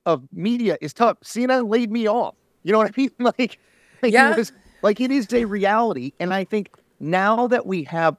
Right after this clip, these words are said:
Speaker 1: all these tools to measure who's on what story, how, you know, what rated, what didn't rate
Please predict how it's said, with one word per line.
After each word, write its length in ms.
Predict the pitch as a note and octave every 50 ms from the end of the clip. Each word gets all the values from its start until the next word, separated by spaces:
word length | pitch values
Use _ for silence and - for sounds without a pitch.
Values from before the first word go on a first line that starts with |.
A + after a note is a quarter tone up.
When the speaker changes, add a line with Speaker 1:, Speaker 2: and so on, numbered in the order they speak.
| _ -
Speaker 1:
all 260 | C#3 D3 D#3+ E3+ E3
these 280 | D#3 E3 D3+ C3 - -
tools 720 | - - - D4 D4 C#4+ F#3+ C#3+ B2 B2 C3+ D3+ - - -
to 100 | - D3+
measure 460 | C3 C3+ C#3+ D3+ C3+ D#3 D#3 C3+ A#2+ -
who's 220 | F3 F#3+ F3 D3+
on 200 | F3 D#3+ D#3 E3
what 180 | D#3 D#3 D#3 -
story, 480 | - - F3+ F3 E3+ D#3+ D#3+ D#3+ D3+ C#3
how, 280 | C3+ C3 C#3+ D3 - -
you 120 | C#3 C3
know, 60 | B2 G#2
what 260 | G#2 G#2+ C3 D#3+ -
rated, 460 | A#2+ A2+ A#2+ C#3 D3 D#3 D3 D3+ D3
what 260 | B2 B2+ C3+ C#3+ - -
didn't 220 | - D3 C#3+ D3
rate 260 | C3+ C#3 C#3+ C#3+ D3